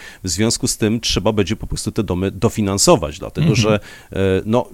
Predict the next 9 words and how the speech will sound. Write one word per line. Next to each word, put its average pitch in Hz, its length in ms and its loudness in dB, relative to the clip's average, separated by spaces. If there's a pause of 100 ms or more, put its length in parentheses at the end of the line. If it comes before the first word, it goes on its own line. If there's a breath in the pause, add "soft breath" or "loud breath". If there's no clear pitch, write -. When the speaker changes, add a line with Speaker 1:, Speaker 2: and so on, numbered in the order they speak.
(640)
Speaker 1:
udział 123 340 6
energii 117 420 4
pierwotnej 107 540 2
jest 85 160 -6
bardzo 101 280 4
wysoki, 92 460 -2
prawda? 87 500 -2
Są 107 240 0
to 104 220 2